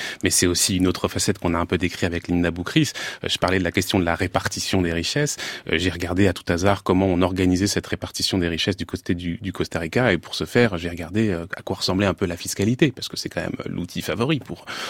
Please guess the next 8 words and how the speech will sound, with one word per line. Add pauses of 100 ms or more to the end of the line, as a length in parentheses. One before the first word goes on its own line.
redistribuer
un
petit
peu
les
richesses. (420)
Eh
bien,